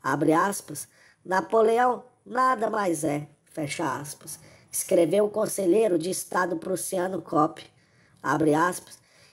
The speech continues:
"e nunca foi outra coisa a não ser a revolução personificada em um de seus estágios." Depois de sua queda, pode ter terminado um desses estágios da revolução,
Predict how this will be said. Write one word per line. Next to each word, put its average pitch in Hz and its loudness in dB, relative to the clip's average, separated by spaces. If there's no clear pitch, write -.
"e 175 -2
nunca 285 0
foi 240 2
outra 262 2
coisa 226 -2
a - -4
não 226 -4
ser 226 -6
a 233 -2
revolução 220 -2
personificada 214 -2
em 185 -2
um 202 -2
de 202 -4
seus 202 -2
estágios." 180 -2
Depois 226 4
de 226 -6
sua 214 -2
queda, 202 -6
pode 165 -4
ter 220 0
terminado 220 0
um 254 -2
desses 202 0
estágios 196 0
da 196 -2
revolução, 180 -2